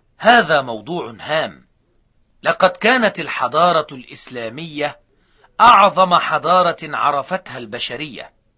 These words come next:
فقد كفلت للناس المساواة، ولم تفرق بين عنصر وآخر بسبب الدين أو اللون أو الجنس أو بين حاكم ومحكوم، وكفلت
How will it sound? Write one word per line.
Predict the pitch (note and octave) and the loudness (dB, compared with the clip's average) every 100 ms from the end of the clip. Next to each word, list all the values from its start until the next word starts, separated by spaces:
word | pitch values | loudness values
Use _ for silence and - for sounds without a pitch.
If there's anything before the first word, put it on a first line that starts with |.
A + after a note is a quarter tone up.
| _ _ _ _ _ - | _ _ _ _ _ -2
فقد | G3+ G3+ | 0 0
كفلت | - B3 C4 G#3 E3+ - | -2 -4 0 0 0 -4
للناس | C#3 A#2 C3+ D#3+ - | -12 -6 -4 -4 -6
المساواة، | A#2 G#2+ A2+ A2+ G#2+ B2+ C#3 A2 - _ _ _ _ | -16 -18 -14 -8 -6 -2 -2 -4 -8 _ _ _ _
ولم | - C#3 F3+ | -4 0 0
تفرق | F3 E3+ - G#3 F#3+ G3 - - | -4 -10 -2 -2 -2 -6 -8 -16
بين | C#3 C3 A#2 | -10 -10 -6
عنصر | A#2+ A2 G3+ G#3+ - F3+ F3 D#3+ | -6 -4 -6 -8 -12 -10 -8 -8
وآخر | D3 C3 F3+ F3+ - C3 A#2+ _ _ - | -8 -2 2 2 0 -8 -10 _ _ -12
بسبب | F3+ G#3 F3+ D3+ | -8 -4 -4 -4
الدين | C3 F#2+ G#2+ D#3 D#3 C#3 C3 | -8 -16 -12 -8 -8 -10 -14
أو | A2+ G#2+ | -14 -14
اللون | G2+ G2+ D3+ D3 C3 A#2+ | -14 -6 -6 -6 -12 -14
أو | A#2 A#2 | -14 -14
الجنس | G#2 G#2+ F3+ D3 - - _ _ _ - | -12 -8 -8 -10 -18 -20 _ _ _ 0
أو | F3+ | 0
بين | E3+ G#3 F3+ | 2 -2 -2
حاكم | - A#3 G3 B2 G#2 | 0 0 -2 -6 -14
ومحكوم، | G2+ G#2 - - E3 G2 B1+ _ _ _ _ _ _ _ _ - | -12 -12 -12 -12 -14 -14 _ _ _ _ _ _ _ _ _ -2
وكفلت | D3+ D#3+ C4 A#3 G#3+ G3+ | 0 0 -2 2 0 -2